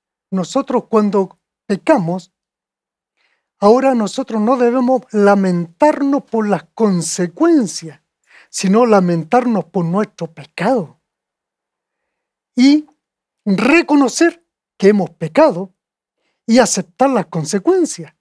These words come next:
Porque cuando las cosas están en las manos de Dios, como dice un salmo,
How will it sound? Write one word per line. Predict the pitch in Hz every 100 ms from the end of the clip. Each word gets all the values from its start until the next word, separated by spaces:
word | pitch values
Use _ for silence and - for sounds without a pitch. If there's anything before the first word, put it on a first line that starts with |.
| _ _ _ _ _ _ _
Porque | 208 185 214
cuando | 202 226 214
las | 214 190
cosas | - 330 - 277
están | - 285 247
en | 190
las | 156
manos | 165 285 311 240
de | 190
Dios, | 208 254 156 -
como | - 180 190
dice | 247 220
un | 185
salmo, | 247 208